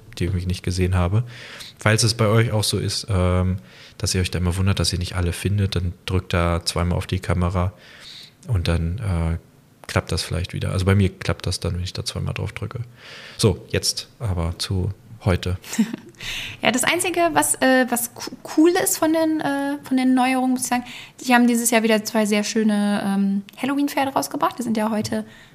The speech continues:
Speaker 2: rausgekommen. Und zwar, äh, ist das einmal das, obwohl man sagen muss, das letztes Jahr waren die auch echt cool. Da waren wir ja auch begeistert, haben uns ja auch beide eins gekauft.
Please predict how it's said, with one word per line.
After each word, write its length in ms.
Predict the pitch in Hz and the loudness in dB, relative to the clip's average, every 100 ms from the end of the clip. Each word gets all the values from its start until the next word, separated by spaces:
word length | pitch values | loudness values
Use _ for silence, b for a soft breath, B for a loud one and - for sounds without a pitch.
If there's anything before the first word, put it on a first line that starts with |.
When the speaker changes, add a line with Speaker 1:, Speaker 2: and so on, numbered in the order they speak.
| - - | -12 -2
Speaker 2:
rausgekommen. 680 | 220 240 277 262 277 294 392 - B B B - | 0 0 -2 -6 -2 0 -2 -6 B B B -10
Und 180 | 233 220 | -2 -2
zwar, 560 | - 226 226 226 226 220 | 2 4 4 4 2 0
äh, 220 | 208 214 | -2 -2
ist 100 | 214 | -4
das 100 | 214 | -4
einmal 280 | 220 214 208 | 0 2 2
das, 200 | 208 - | 0 -4
obwohl 180 | 208 214 | -2 -2
man 180 | 208 | -2
sagen 180 | - 214 | -2 -4
muss, 120 | 233 | -4
das 160 | - 214 | -6 -4
letztes 300 | 214 - 233 | -4 -2 -2
Jahr 140 | 220 | -2
waren 120 | 226 220 | -2 -4
die 100 | - | -6
auch 100 | - | -8
echt 220 | - - 233 | -12 -6 -4
cool. 180 | 240 233 | -4 -4
Da 120 | 208 | -4
waren 140 | 208 | -2
wir 80 | 208 | 0
ja 120 | 208 | -2
auch 100 | 214 | -4
begeistert, 360 | - 220 214 226 | -4 -2 -2 -2
haben 80 | 220 | -2
uns 120 | 214 | -2
ja 80 | - | -2
auch 80 | - | 0
beide 200 | 220 214 | 0 0
eins 180 | 214 | -2
gekauft. 440 | - - - 320 | -6 -4 0 0